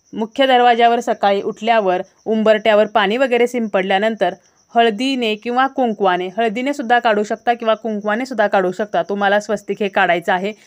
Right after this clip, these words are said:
आणि स्वस्तिकला हळदी, कुंकू, अक्षदा अर्पण करून अगरबत्तीने ओवाळायचं आहे. अशा प्रकारे त्या स्वस्तिकाची सुद्धा आपल्याला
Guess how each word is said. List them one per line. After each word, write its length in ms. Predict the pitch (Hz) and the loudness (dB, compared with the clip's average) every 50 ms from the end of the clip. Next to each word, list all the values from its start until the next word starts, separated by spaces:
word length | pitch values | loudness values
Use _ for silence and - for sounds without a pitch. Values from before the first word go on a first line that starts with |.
| _ _ _ - | _ _ _ -8
आणि 120 | 202 220 214 | -6 -6 -4
स्वस्तिकला 600 | - 233 220 220 - 240 226 240 233 233 226 226 | -2 -2 -2 -2 -4 -6 -6 -2 0 2 2 2
हळदी, 320 | 220 220 202 190 175 202 | 2 2 2 2 2 -2
कुंकू, 380 | 202 - 208 208 196 202 214 208 | -2 -2 -4 -6 -2 -2 0 2
अक्षदा 460 | 196 190 190 - - 208 202 226 262 254 | 2 0 -2 -2 -4 -2 0 2 2 2
अर्पण 300 | 233 214 - 196 196 185 | 2 0 0 -2 -2 -2
करून 340 | 190 196 190 180 180 190 190 - _ _ _ _ - | -2 -2 0 0 -2 -4 -6 -10 _ _ _ _ -6
अगरबत्तीने 640 | 196 190 214 226 226 240 247 240 - 233 226 233 220 | -2 0 0 0 2 0 -2 -2 -4 -4 -2 0 0
ओवाळायचं 580 | 214 196 185 180 185 190 190 190 190 - 220 | 2 2 2 4 4 2 2 0 0 0 0
आहे. 200 | 202 196 202 220 | 0 0 0 -2
अशा 260 | - 202 196 - 226 | -2 -2 0 0 0
प्रकारे 360 | 220 - 220 214 220 208 220 233 | 0 0 0 0 2 0 0 0
त्या 160 | 240 240 233 | 0 -2 -2
स्वस्तिकाची 680 | - - 214 208 214 _ 262 262 262 254 240 240 240 | 0 -4 -4 -4 -4 _ -8 -4 -4 -4 -4 -4 -6
सुद्धा 260 | 240 247 196 170 190 190 | -8 -8 -4 -2 -2 -2
आपल्याला 340 | 190 - 185 175 185 208 | -2 -2 -2 0 0 0